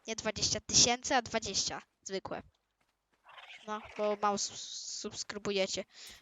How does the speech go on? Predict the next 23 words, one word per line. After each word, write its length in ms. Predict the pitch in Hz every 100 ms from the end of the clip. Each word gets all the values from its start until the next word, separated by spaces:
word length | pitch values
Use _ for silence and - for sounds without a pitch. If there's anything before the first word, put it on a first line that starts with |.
| -
Widziałem, 240 | 214 220
że 120 | 220 226
dużo 300 | 339 403 370
osób 240 | - 302
ogląda, 580 | 247 294 302 262 254 247 -
dużo 240 | 311 320
jeszcze, 380 | 285 262 - 240
większość 500 | 220 240 262 - 196
prawie. 380 | - 185 180 180 - - - - - _ _
Prawie? 360 | - 175 170 254 - _ _ _ _ _ _ _ _ _ -
Bardzo 260 | 208 214
dużo 280 | - 302 220
jeszcze 260 | 180 - 185
osób 240 | - 185 -
nie 120 | 269
subskrybuje, 720 | - 311 - 294 277 311 220
więc 240 | 208 202 - _ - _ _ _ -
mam 140 | 254
nadzieję, 300 | 320 320 320
że 80 | -
to 120 | 254
zmienisz. 580 | - 196 220 - - - _ - _ _ _ _ _ _ _ _ -
No, 140 | -